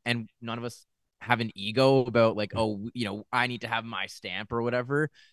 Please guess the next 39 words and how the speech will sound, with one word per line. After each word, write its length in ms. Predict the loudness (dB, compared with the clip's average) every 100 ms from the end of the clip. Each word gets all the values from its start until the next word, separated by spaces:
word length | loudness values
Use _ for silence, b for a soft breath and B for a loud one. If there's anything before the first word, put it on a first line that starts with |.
| _
It's 140 | -16 -12
kinda 240 | -8 -6
just, 200 | -4 0
like, 140 | 0 0 -6 0
we're 140 | 6 6
throwing 300 | 10 8 8
a 60 |
bunch 200 | 2 0
of 200 | -2 -2 _
stuff 320 | -12 2 2 4
at 100 | 2
the 80 |
walls 640 | 4 6 10 10 10 6 -4 0
with 180 | 2
a 40 | 6
lot 180 | 6 6
of 40 |
the 60 | 2
production 500 | 0 2 0 0 -4
stuff, 360 | 0 -2 -2
and, 140 | -2 2
like, 360 | 4 4 0 -20 _ _ _ _ _ _
I-, 160 | 6 6 8
Ian 420 | 8 8 4 4
is 320 | 4 4 4
the 120 | 2
dude 260 | 6 6 8
who's, 240 | 4 -4 -2
who's 300 | -2 -4 _ _ _ _ -4
mixing 480 | 0 0 0 -2 -2
and 100 | -2
mastering 420 | -2 -2 -4 -2
and, 80 | -4
like, 160 | -6 -2
engineering 580 | -2 0 2 2 2
all 160 | 2 2
of 60 | 0
our 100 | -4
stuff. 440 | -2 0 0 -2